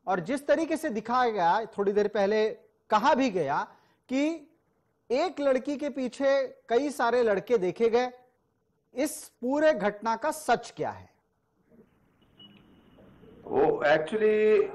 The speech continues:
Speaker 2: एक लड़की का पीछे, वो जो, अ, campus में गई थी लड़की, उसका पीछे तो इतना सारा ये हो गया, मामला हो गया. ये तो इधर रुकने वाला नहीं है, ये तो आगे, फिर भी आगे जाने वाला ही है, क्योंकि एक हिजाब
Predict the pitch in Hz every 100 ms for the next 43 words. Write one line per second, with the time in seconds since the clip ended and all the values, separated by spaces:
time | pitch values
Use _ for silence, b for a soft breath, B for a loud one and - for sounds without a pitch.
0 | - 139 156 185 180 156 160 180 196 190
1 | 180 175 185 185 180 170 170 170 175 170
2 | 170 160 - 131 139 139 135 139 139 151
3 | 165 151 147 151 143 139 143 143 143 135
4 | 147 143 131 143 139 139 139 135 - 143
5 | 139 139 135 120 120 - 123 131 131 127
6 | 113 104 104 123 135 127 123 113 90 90
7 | - _ _ _ _ _ _ _ _ _
8 | _ 135 135 170 151 175 156 147 185 190
9 | 185 180 175 165 - 131 135 156 147 165
10 | 180 - 143 143 170 151 165 123 127 147
11 | 147 147 147 139 95 78 - _ _ _
12 | _ _ - 123 135 131 135 135 - _
13 | _ _ - 117 131